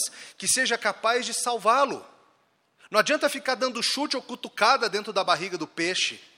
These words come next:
Ainda que o peixe o solte lá no fundo do mar, de que adianta? E Jonas, nessa situação, compõe no seu coração, e depois escreve pra gente, um belíssimo salmo,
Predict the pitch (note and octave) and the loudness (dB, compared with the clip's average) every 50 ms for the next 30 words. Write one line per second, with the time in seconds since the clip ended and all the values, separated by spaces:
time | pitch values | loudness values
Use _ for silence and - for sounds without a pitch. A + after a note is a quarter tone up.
0 | _ _ _ _ _ _ - D#3 F#3 A3+ A#3+ A#3 - A#3 - - A3 A3 - - | _ _ _ _ _ _ -4 -2 -2 -2 -2 -4 -6 -8 -4 -2 0 0 0 -2
1 | G#3+ - - - A3+ A#3+ B3 B3 - A3 G#3 G3+ G3+ G3+ G3 - - G#3+ G#3+ G#3 | -4 -4 -4 0 0 0 0 0 -2 -4 -2 -2 -4 -4 -8 -10 -12 -12 -12 -10
2 | G3 F3+ F3 F#3 G#3 A#3 B3+ B3 A3+ - - _ _ _ E3 G3 F#3+ - - A3+ | -8 -6 -2 -2 0 0 -2 -4 -8 -16 -20 _ _ _ -18 -16 -14 -12 -12 -12
3 | A#3 - _ - _ _ _ _ _ - F3+ G3 E3+ E3+ F#3 F#3 F#3+ G#3+ A#3+ A#3 | -12 -12 _ -20 _ _ _ _ _ 0 0 0 0 -2 -4 -2 -2 -2 -4 -6
4 | - - G#2 - - _ _ _ _ _ _ _ _ _ _ _ _ - F#3+ E3 | -8 -12 -16 -16 -18 _ _ _ _ _ _ _ _ _ _ _ _ -10 -8 -4
5 | - F3 B3 D4 D#4 C#4 G3 - F#3+ A3 A3 - G#3+ - - F#3+ - F3+ - - | -2 2 2 2 2 2 0 -2 -2 -4 -4 -4 -4 -6 -6 -4 -4 -2 -2 0
6 | - A#3+ A#3+ A#3 - - A3+ A3 G3+ - - G#3 A#3+ C4+ C#4 B3 G#3+ F#3+ E3 - | 0 -2 -2 -4 -4 -4 -2 -2 -2 -4 -4 -4 -2 -2 -2 -2 -4 -6 -6 -6
7 | - E3+ E3 - E3+ D3 C3 B2+ - - - B2 A#2 G#2 _ _ _ _ _ _ | -6 -8 -8 -8 -10 -8 -8 -6 -8 -8 -8 -10 -14 -18 _ _ _ _ _ _
8 | _ _ _ _ _ _ _ - D#3 D3 D3 - - E3 D#3 C3+ C3+ - - E3 | _ _ _ _ _ _ _ -20 -16 -14 -14 -10 -8 -8 -6 -4 -4 -4 -4 -4
9 | D3+ D3+ D3 C#3 C#3 - C3+ C3+ B2+ C3+ B2 A#2 G#2+ - - - - - - - | -4 -6 -6 -6 -10 -12 -10 -10 -10 -10 -14 -12 -10 -10 -10 -10 -12 -18 -20 -20
10 | - - - - - F3 F3 - F#3+ F3+ D#3 C#3 D3+ F#3 G#3+ - - - D#3 C3+ | -20 -20 -20 -16 -14 -10 -6 -2 -2 -2 -4 -6 -6 0 2 2 2 2 0 -4
11 | B2+ - - - B2+ G#2+ G#2 G#2 G2+ G#2+ A2 | -2 -2 -2 -2 -2 -6 -12 -14 -18 -20 -20